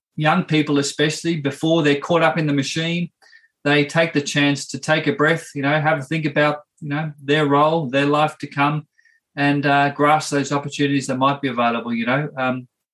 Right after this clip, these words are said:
don't necessarily go with the tide, believe in themselves and get out there. So, yeah, there's great opportunities out there. It's just a matter of us,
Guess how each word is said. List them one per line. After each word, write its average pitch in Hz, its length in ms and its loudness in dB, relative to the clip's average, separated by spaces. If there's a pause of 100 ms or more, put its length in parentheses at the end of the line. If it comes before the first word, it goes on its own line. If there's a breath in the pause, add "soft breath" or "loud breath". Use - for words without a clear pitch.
(200)
don't 151 200 0
necessarily 139 520 0
go 131 240 2
with 127 160 -4
the 127 80 -6
tide, 135 480 0
believe 143 260 2
in 139 100 -2
themselves 123 440 -2
and 117 100 -4
get 120 100 -2
out 117 220 -2
there. 120 140 -8
So, 123 340 -2 (420 soft breath)
yeah, 156 200 2
there's 120 160 -2
great 151 260 2
opportunities 135 540 0
out 139 180 2
there. 131 100 0
It's 123 140 -6
just - 180 -4
a 127 40 -4
matter 131 260 2
of 123 80 0
us, 127 180 0